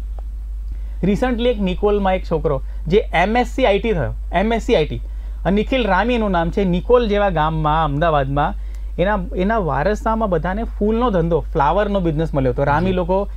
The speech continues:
Speaker 1: એણે મને કીધું કે અમે લોકો રામી છીએ, એટલે મંદિરમાં જે ફૂલો ચડતા હોય, હાર, તોરા બધા બનાવતા હોઈએ. તો એ સમાજમાં હવે યુવાનો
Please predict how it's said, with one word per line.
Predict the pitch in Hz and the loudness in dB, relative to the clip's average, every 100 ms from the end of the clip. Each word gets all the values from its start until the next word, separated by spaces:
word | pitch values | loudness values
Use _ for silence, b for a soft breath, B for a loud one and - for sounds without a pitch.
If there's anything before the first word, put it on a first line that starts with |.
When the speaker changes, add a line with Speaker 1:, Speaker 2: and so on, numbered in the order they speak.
| - | 0
Speaker 1:
એણે | 202 | 0
મને | 214 | 0
કીધું | 220 233 | 0 0
કે | 214 | 2
અમે | 180 196 | 2 2
લોકો | 202 | 2
રામી | 202 180 220 220 | 0 0 0 2
છીએ, | 214 | 0
એટલે | 190 233 B B B | 0 -2 B B B
મંદિરમાં | 160 170 185 190 190 | -2 2 2 2 2
જે | 196 | 0
ફૂલો | 185 175 190 | 0 0 0
ચડતા | 180 151 220 | 0 0 0
હોય, | 226 | 0
હાર, | 147 147 165 | 0 2 2
તોરા | 170 165 160 | 0 0 0
બધા | 156 156 | 0 2
બનાવતા | 151 180 151 127 | 0 0 -2 -2
હોઈએ. | 117 123 - - B B B - - | -4 -6 -6 -8 B B B -6 0
તો | 208 240 - - - - - - | 2 2 0 -6 -8 -8 -8 -4
એ | 214 285 302 | 0 0 0
સમાજમાં | 240 - 185 190 220 214 220 240 | -2 -2 0 2 0 0 0 0
હવે | 147 175 | 2 2
યુવાનો | 226 180 196 208 220 233 277 | 2 2 0 0 0 -2 -4